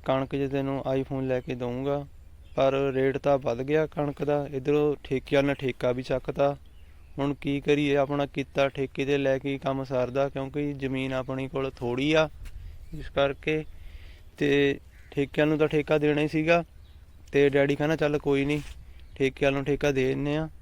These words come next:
ਤੇ ਦੋ ਬੱਕਰੀਆਂ ਨੇ ਆਪਣੇ, ਉਹ ਤੈਨੂੰ ਵੇਚ ਕੇ ਆਪਾਂ ਤੈਨੂੰ iPhone ਦਵਾ ਦੂੰਗਾ, ਪਰ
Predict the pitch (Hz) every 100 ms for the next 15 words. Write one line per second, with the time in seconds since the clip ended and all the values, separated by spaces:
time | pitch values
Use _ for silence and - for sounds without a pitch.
0 | - - - - - 139 139 139 135 -
1 | - - - - - - - - - -
2 | - 139 143 143 135 143 143 139 131 127
3 | 127 143 143 147 147 147 143 135 131 127
4 | 135 135 135 135 135 147 - - - -
5 | 131 139 147 139 135 131 - - - -
6 | - - - - 135 127 127 127 151 156
7 | 151 147 147 147 147